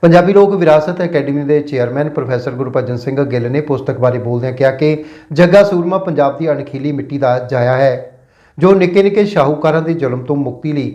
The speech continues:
ਕਾਫਲਾ ਬਣਾ ਕੇ ਤੁਰਦਾ ਹੈ, ਨਨਕਾਣਾ ਸਾਹਿਬ ਦੇ ਖੂਨੀ ਸਾਕੇ ਵਿੱਚ ਸ਼ਾਮਲ ਮਹੰਤਾਂ ਨੂੰ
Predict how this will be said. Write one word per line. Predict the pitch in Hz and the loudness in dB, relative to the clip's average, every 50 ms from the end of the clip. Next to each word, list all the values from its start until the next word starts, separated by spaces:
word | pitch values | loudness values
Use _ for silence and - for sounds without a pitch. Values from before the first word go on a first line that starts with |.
| - | -4
ਕਾਫਲਾ | - 143 139 139 139 156 160 156 | 0 2 2 2 2 0 -2 -2
ਬਣਾ | 147 139 127 120 | -2 -4 -6 -6
ਕੇ | 123 135 127 | -6 -8 -10
ਤੁਰਦਾ | - 131 123 110 120 139 | -8 -8 -10 -2 0 2
ਹੈ, | 143 165 175 175 - - - - - 175 | 2 2 2 0 -4 -10 -18 -14 -2 0
ਨਨਕਾਣਾ | 175 175 170 175 180 180 196 202 | 2 2 4 4 4 4 4 4
ਸਾਹਿਬ | 196 190 180 180 180 | 2 2 0 0 0
ਦੇ | 180 196 | 0 -2
ਖੂਨੀ | 190 - - 143 135 139 151 147 | -2 -4 -8 -6 -4 -4 -4 -4
ਸਾਕੇ | 147 - 143 131 127 127 - 147 | -6 -4 -2 -2 -2 -2 -6 -6
ਵਿੱਚ | 151 143 - | -6 -8 -12
ਸ਼ਾਮਲ | - - - 127 123 123 139 139 | -12 -4 0 0 0 0 -2 -2
ਮਹੰਤਾਂ | 139 139 127 120 - 151 151 | -2 -2 -2 0 2 2 2
ਨੂੰ | 147 135 120 | 2 0 -6